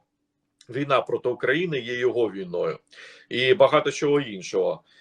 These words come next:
Е, тобто процеси йдуть, е, в правильному напрямку. Ми повинні активно довбати територію Росії.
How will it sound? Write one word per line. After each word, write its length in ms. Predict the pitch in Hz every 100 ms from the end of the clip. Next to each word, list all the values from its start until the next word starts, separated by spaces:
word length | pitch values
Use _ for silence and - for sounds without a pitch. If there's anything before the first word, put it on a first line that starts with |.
| _ -
Е, 240 | 113 113
тобто 920 | - 160 - 160 147 143 143 143 143 135
процеси 500 | 147 - 240 240 226
йдуть, 560 | 202 143 175 196 - -
е, 120 | 160
в 240 | 156 147
правильному 540 | - 160 151 143 135 131
напрямку. 560 | 117 110 120 127 -
Ми 120 | 151 165
повинні 540 | 156 143 147 143 139
активно 1300 | 135 127 127 - 156 143 131 127 117 117 117 117 117 104
довбати 480 | 135 113 139 127 120
територію 640 | 123 117 123 120 117 110
Росії. 560 | 107 - 104 95 107